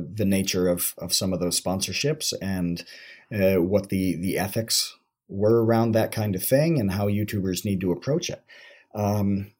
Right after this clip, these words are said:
I bet it really sucked to be Boogie or Phil DeFranco and have an onslaught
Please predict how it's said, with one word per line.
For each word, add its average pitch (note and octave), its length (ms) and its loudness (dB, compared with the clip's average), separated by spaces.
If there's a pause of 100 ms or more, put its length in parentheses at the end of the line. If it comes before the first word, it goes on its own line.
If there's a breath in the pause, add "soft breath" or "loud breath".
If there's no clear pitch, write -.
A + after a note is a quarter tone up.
(280)
I G#2 100 0
bet G2 200 0
it - 100 0
really G#2 260 0
sucked - 540 0 (120)
to A#2 80 -4
be F2+ 460 0
Boogie G2 500 0
or F2 460 -2 (260)
Phil G#2 200 2
DeFranco F2 680 -2
and F2 320 -2 (220)
have F#2 460 -4
an F#2+ 120 -4
onslaught F2 680 -2